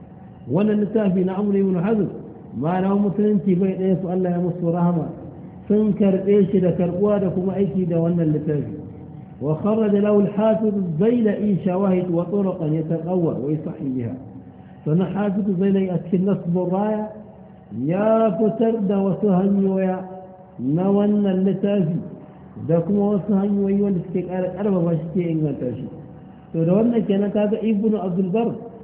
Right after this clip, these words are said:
a nan yake nuna wani ijma'i ne na malamai ba. Malamai <coughs> sun karɓi wannan littafi na Amr ibn Hazm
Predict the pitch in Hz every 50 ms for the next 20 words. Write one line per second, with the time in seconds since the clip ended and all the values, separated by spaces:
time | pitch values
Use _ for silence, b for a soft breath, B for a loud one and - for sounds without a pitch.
0 | - - 165 175 196 220 220 220 220 220 220 214 196 208 208 208 196 196 196 196
1 | 180 175 190 165 185 190 208 233 247 240 233 226 220 214 214 214 214 220 214 214
2 | 208 202 196 185 175 180 185 190 190 170 175 185 185 185 - - - - - -
3 | - - - - - 135 139 160 185 190 190 190 190 185 185 208 220 226 220 -
4 | - - - - - 226 226 233 240 - - 214 202 185 196 202 196 185 190 190
5 | 190 190 190 190 190 - - B B B B - 165 190 180 - 208 196 190 180
6 | 180 180 180 175 165 180 180 180 180 175 180 175 175 175 160 196 196 185 190